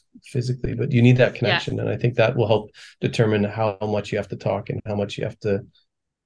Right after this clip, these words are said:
Speaker 1: walk.
Speaker 2: Yeah. So we'll see. It'll be an interesting, it'll,
Speaker 1: It'll be
Speaker 2: it'll be,
Speaker 1: different for
Speaker 2: uh,
Speaker 1: everyone.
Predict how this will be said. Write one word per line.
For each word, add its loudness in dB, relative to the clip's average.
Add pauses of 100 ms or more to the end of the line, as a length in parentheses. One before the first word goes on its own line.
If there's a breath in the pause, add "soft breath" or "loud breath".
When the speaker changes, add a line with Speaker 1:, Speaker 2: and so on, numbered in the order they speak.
Speaker 1:
walk. -4 (720)
Speaker 2:
Yeah. -2 (320)
So -2
we'll -4
see. -4
It'll -2
be -2
an -2
interesting, -8 (100)
it'll, -4
Speaker 1:
It'll -6
be -4
Speaker 2:
it'll 2
be, -6
Speaker 1:
different 0
for 0
Speaker 2:
uh, 4
Speaker 1:
everyone. -2